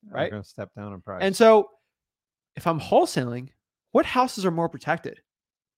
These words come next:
Speaker 2: The cheaper <laughs> houses are more six-, more expen-, the
Speaker 1: Cheaper.
Speaker 2: cheaper houses,
Speaker 1: Yeah.
Speaker 2: right?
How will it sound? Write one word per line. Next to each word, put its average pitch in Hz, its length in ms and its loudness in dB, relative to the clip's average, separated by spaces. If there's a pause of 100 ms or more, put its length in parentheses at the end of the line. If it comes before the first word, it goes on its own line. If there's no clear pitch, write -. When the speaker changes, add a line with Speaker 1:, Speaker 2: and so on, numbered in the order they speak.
(260)
Speaker 2:
The - 100 -8
cheaper 214 300 -2
<laughs> 220 80 0
houses 269 280 6
are 226 60 2
more 202 160 4
six-, - 280 -6
more 160 180 -2
expen-, - 240 -6 (260)
the 247 120 -6
Speaker 1:
Cheaper. - 0 -
Speaker 2:
cheaper 302 400 0
houses, 123 420 -4
Speaker 1:
Yeah. 135 60 -8
Speaker 2:
right? 143 180 -4